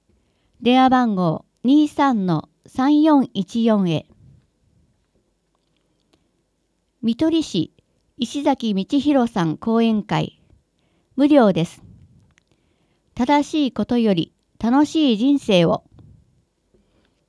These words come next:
日時、五月二十七日日曜日、午前十時三十分から。場所、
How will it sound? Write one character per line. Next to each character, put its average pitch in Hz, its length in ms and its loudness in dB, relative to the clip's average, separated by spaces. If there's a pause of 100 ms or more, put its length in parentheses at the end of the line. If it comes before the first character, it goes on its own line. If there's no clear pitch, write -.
(420)
日 269 300 -2
時、 - 280 -4 (680)
五 285 100 0
月 294 320 0
二 262 160 2
十 226 260 0
七 226 240 -6
日 214 420 -4 (120)
日 254 320 -2
曜 254 240 4
日、 165 240 -4 (600)
午 294 180 2
前 214 260 -2
十 302 280 0
時 269 160 -2
三 269 300 -2
十 285 140 -2
分 180 320 -6
か 170 100 -6
ら。 160 180 -6 (1040)
場 190 120 -4
所、 214 280 0